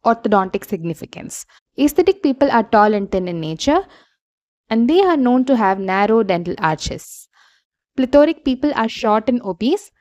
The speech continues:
and they are known to have large and square dental arches. Athletic people are normally built, and they have normal sized dental arches.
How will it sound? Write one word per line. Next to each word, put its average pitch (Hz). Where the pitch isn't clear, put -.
and 208
they 226
are 320
known 262
to 254
have 226
large 202
and 196
square 196
dental 170
arches. -
Athletic 403
people 277
are 233
normally 208
built, 160
and 226
they 277
have 254
normal 247
sized 208
dental 175
arches. -